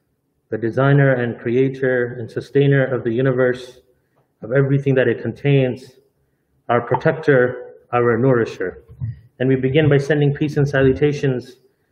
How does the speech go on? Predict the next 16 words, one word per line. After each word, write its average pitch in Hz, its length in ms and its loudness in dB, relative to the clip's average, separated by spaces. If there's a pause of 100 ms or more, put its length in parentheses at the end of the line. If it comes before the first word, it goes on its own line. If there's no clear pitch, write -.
(200)
upon 139 280 -4
his 127 160 -2
beloved 139 340 2
messenger, 123 640 -2 (500)
Muhammad, 135 600 -2 (140)
the - 60 -20
son 135 200 -6
of 120 80 -4
Abdullah, 117 640 -4 (460)
sallallahu 123 640 2
alayhi 127 680 0
wa 127 140 0
ala 120 180 0
alihi 113 680 -2
wa - 120 -20
sallam. 92 380 -12